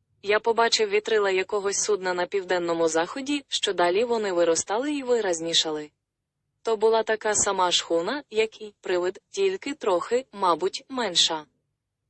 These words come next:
Граційне суденце, погойдуючись на хвилях, прямувало на нас і мало пройти чи не зовсім близько.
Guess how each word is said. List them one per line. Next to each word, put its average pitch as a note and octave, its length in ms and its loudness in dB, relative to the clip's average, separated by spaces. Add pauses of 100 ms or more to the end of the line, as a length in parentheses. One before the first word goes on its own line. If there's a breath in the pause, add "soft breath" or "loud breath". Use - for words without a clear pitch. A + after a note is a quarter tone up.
Граційне A3+ 540 0
суденце, G#3 640 0
погойдуючись F#3+ 800 0
на F3 100 -2
хвилях, F#3 560 -4
прямувало G3 540 0
на E3+ 120 0
нас F3 360 -2
і A#3+ 120 -8
мало G3 280 2
пройти F3 420 -2
чи D#4 180 -2
не D4 140 -2
зовсім G#3+ 480 0
близько. G#3+ 560 -2